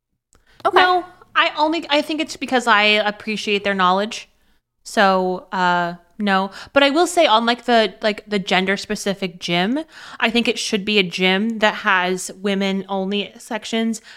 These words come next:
Speaker 2: men-only sh-, sections, gender-inclusive sections,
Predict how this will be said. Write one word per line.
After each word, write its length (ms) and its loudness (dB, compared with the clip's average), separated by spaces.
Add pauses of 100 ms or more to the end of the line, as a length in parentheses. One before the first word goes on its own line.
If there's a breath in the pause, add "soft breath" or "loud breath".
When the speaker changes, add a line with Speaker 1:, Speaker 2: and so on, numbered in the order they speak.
(100)
Speaker 2:
men-only 600 2
sh-, 180 -10
sections, 680 -6 (440 soft breath)
gender-inclusive 800 0
sections, 680 -6